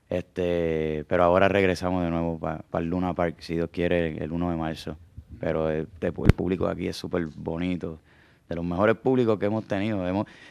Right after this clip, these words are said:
hemos, hemos tocado frente a mucha gente, ochenta mil personas, mu-, mucha gente, pero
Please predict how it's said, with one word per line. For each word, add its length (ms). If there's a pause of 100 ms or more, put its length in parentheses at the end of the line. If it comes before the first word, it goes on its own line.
(100)
hemos, 240 (160)
hemos 220
tocado 240
frente 260
a 60
mucha 260
gente, 540
ochenta 400
mil 140
personas, 600
mu-, 240
mucha 320
gente, 260
pero 320